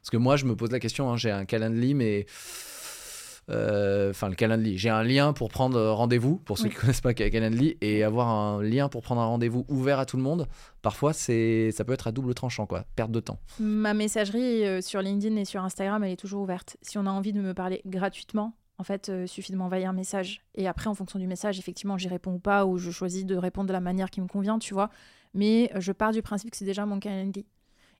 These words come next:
Speaker 2: Et ensuite, moi, mon cours découverte, il est à vingt euros. Donc, si vraiment t'as envie de voir ce que je suis en train de faire,
Speaker 1: Hmm.
Speaker 2: eh ben, en fait, euh, si, tu t'inscris. Il n'y a aucune barrière à l'entrée et j'ai essayé de retirer le maximum de friction. Ensuite,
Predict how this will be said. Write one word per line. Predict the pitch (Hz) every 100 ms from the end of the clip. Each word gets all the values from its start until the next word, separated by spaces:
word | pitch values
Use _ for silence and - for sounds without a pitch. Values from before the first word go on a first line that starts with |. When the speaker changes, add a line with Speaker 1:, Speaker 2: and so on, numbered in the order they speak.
| -
Speaker 2:
Et | 202 196 - -
ensuite, | 220 214 254 254 -
moi, | 202 208 220
mon | 202
cours | 202 - 220
découverte, | 196 185 208 208 240 - - _ _ _ _ -
il | 196
est |
à | 185
vingt | 180 196 208
euros. | 196 202 _ _ _ _ -
Donc, | 180
si | -
vraiment | 175 180 202 247 262 247
t'as | 208
envie | 196
de | 185
voir | 202 208
ce | -
que | 185
je | 175
suis | 175 240
en | 226
train | 202
de | 175
faire, | 226 233 - -
Speaker 1:
Hmm. | 104 101
Speaker 2:
eh | 190
ben, |
en | 175
fait, | - 233 -
euh, | 185 180
si, | 180 - -
tu | -
t'inscris. | - 190 - 320 - - - -
Il | 220
n'y | 226
a | -
aucune | 262 - 247
barrière | 214 196 202
à | 196
l'entrée | 196 - 277 -
et |
j'ai | 185
essayé | 190 226
de | 208
retirer | 202 - 220
le | 214
maximum | 196 214 - 202
de | 190
friction. | 180 - - 180 _ - - _ -
Ensuite, | 202 - 277 -